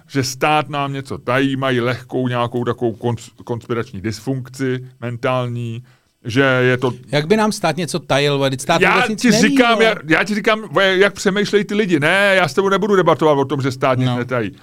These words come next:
Speaker 1: A nemluvím o českým státu. Je to jedno. Ale tyhle ty lidi jsou přesvědčený stejně, jak,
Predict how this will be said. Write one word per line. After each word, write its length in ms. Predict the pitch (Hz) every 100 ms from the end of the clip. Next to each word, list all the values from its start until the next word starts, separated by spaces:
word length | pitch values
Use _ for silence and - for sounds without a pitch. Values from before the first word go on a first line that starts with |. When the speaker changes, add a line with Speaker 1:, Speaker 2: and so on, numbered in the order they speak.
| -
Speaker 1:
A 80 | 120
nemluvím 280 | 143 175
o 60 | 170
českým 340 | 175 180 185
státu. 400 | 139 160 135 123 113 - -
Je 120 | 143
to 100 | 175
jedno. 340 | 185 156 127 - - _ -
Ale 160 | 123
tyhle 200 | 131 202
ty 100 | 202
lidi 220 | 196 190
jsou 180 | 196 185
přesvědčený 560 | 180 175 - 185 180 180
stejně, 240 | 180 165
jak, 140 | 170